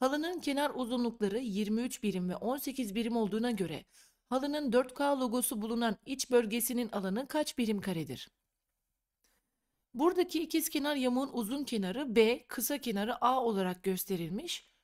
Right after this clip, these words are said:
O zaman B A, B A, B A, B A, B A şeklinde yazalım. Burada toplamda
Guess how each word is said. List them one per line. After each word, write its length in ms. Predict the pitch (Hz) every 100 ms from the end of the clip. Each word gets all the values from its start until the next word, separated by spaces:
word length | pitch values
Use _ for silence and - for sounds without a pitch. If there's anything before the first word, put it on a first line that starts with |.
| _ _ -
O 100 | 277
zaman 460 | 294 254 220 - _ _ _ -
B 380 | 262 262 269 349 _
A, 420 | - 214 196 180 240 - -
B 540 | 196 240 240 233 - - -
A, 400 | 202 190 175 202 - - _ -
B 480 | 202 233 220 214 - -
A, 400 | 202 196 185 180 214 - -
B 420 | 208 233 226 196 -
A, 360 | - 220 190 170
B 160 | 240 269
A 60 |
şeklinde 460 | - 226 202 214 330
yazalım. 340 | 294 208 156 - - - - - - -
Burada 280 | 302 349 294
toplamda 680 | - 302 320 285 214 175 180